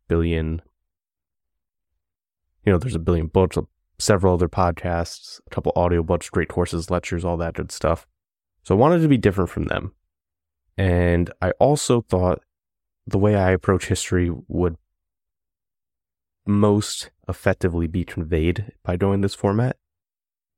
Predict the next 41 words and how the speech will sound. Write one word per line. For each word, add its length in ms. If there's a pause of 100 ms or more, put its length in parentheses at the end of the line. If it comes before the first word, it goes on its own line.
(180)
And 520 (180)
'cause 140
I 100
think 280 (400)
understanding 480
that 100
the 60
people 340
in 60
history 380
are 100
people 460 (220)
is 100
pretty 200
important. 540
And 320
so 400 (920)
I'm 120
not 140
trying 320
to 460 (500)
claim 260
we 100
didn't 220
fully 280
understand 440
Alexander 500
or 80
really 480 (400)
understand 400
him 120
at 80
all, 160
but 280 (600)
by 120
looking 300
at 100
the 60
different 440
aspects 480
of 220